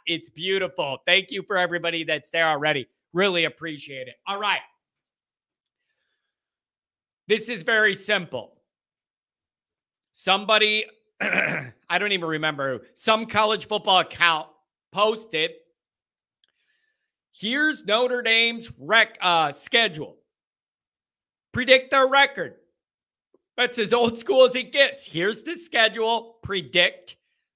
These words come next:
the record." Let's show you what I predicted.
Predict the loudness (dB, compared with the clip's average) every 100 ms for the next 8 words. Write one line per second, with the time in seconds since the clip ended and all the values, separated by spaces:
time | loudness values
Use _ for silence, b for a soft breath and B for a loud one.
0 | _ -2 -2 2 2 2 0 -14 -14 _
1 | _ _ _ _ _ _ _ _ _ _
2 | -6 0 0 -2 -4 2 2 2 -4 -2
3 | 4 4 6 6 6 0 -12 -6 -4 -4
4 | -2 0 0 -2